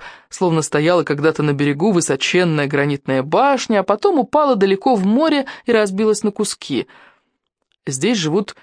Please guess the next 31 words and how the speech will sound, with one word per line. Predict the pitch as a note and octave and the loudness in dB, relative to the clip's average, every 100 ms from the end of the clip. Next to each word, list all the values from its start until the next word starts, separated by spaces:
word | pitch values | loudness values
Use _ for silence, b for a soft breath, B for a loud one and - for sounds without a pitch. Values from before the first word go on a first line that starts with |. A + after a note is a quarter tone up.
| b | b
тюлени | - D#3 C#3 E3+ G3+ D#3 | -6 -4 0 2 2 2
и | F3+ | 2
нерпы. | D#3+ D3 C#3+ - C#3 C#3 _ _ _ _ _ - | 2 0 -2 -2 -4 -4 _ _ _ _ _ -4
Вот | D#3+ D3+ | -2 -2
и | |
сейчас | - E3+ E3+ D3+ D3+ | -4 -2 0 2 2
они, | D#3 G#3 A#3+ | 2 2 4
завидев | E3 D3 F3+ D#3+ - | 2 2 0 -2 -2
людей | D3 D#3 D#3 | 0 2 2
в | C#3+ | 2
море, | D#3 A#3 D4 C#4+ C4 | 0 2 2 2 2
нехотя | A3+ C4+ C4+ B3+ A#3+ | 2 2 0 0 0
сползают | - G3 F#3+ F3+ F#3 E3+ D#3+ | 2 2 2 2 2 0 0
в | |
воду | F3+ D4 A#3+ A#3 | 0 2 2 0
с | |
нагретых | F#3 E3 D#3 F3 F3 | 0 0 2 2 0
камней. | - D#3 C#3+ C3+ B2+ F2+ - _ _ _ _ _ _ _ _ - | 0 0 2 0 -2 -6 -12 _ _ _ _ _ _ _ _ -2
Мишка | F3 F3 - | 0 0 -2
заводит | D3 D3 D3 C3+ C3+ | 0 0 0 -2 0
нос | E3+ D#3+ | 0 0
карбаса | - D3 C#3+ C#3+ - C3 | 0 0 2 0 -2 -4
в | C3+ | 0
море | G#3 B3 G3+ | 2 4 2
и, | |
старательно | E3+ D#3 E3+ G#3 F3 E3 | 2 2 2 2 2 2
держа | D3 C#3+ C#3 C#3+ | 2 0 2 4
лодку | F3 F3 - | 4 2 -4
подальше | - D3+ D3 C3+ C3+ | -2 0 0 0 -2
от | - | -2
камней, | C#3+ C#3 D#3 A3+ A#3 | -2 0 0 0 -2